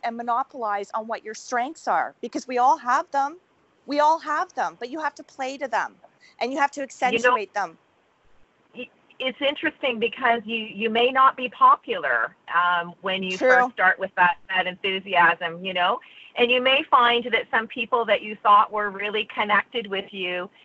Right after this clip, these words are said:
Speaker 2: in your own personal tribe, um, take a different direction. And that's okay too, because
Speaker 1: Mm-hmm.
Speaker 2: everyone's growth spurt happens at a different time. And it's, it's not based on age and stage. It's based on opportunity and light bulb moments.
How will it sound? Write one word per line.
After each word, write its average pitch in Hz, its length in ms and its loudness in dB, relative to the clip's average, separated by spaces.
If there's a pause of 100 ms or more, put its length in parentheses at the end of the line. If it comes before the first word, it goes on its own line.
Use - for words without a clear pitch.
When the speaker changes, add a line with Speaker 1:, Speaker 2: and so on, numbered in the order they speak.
(160)
Speaker 2:
in 202 200 0
your 196 320 4
own 214 320 6
personal 202 460 0
tribe, 185 640 4 (200)
um, 185 360 -2 (100)
take 233 160 -6
a 247 80 -8
different 233 320 -6
direction. 220 540 -4 (180)
And 277 140 -4
that's 381 200 4
okay 330 440 -4
too, 214 340 -4
because 247 380 -2
Speaker 1:
Mm-hmm. 233 280 -4
Speaker 2:
everyone's 311 460 0
growth 226 240 0 (120)
spurt 214 220 2
happens 208 380 0
at 190 140 -2
a 185 60 -8
different 185 360 -4
time. 151 400 -2 (480)
And 214 260 0
it's, 233 180 0 (120)
it's 262 220 -6
not 311 260 2
based 247 320 4
on 208 240 6
age 202 260 -2
and 190 220 -8
stage. 180 380 -4
It's 170 240 -10
based 214 340 -4
on 190 300 4
opportunity 190 840 -2
and 170 140 -2
light 160 240 -2
bulb 151 220 2
moments. 139 420 -6